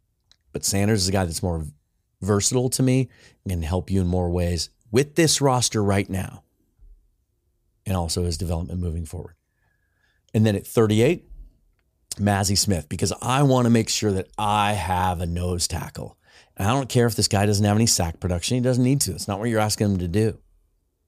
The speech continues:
You're asking him to take on blockers and gaps in the middle.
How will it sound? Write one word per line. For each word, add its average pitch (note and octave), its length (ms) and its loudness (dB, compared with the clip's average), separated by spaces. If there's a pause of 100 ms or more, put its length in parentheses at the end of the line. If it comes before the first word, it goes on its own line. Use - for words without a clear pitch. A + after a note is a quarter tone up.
(760)
You're G2 80 0
asking G#2 340 2
him G2 200 4
to F2+ 100 0
take A2 400 2
on G#2+ 240 2
blockers F#2 480 -2
and F#2 100 -4
gaps F2 320 -4
in F#2+ 80 -2
the F#2 60 0
middle. F2 340 -2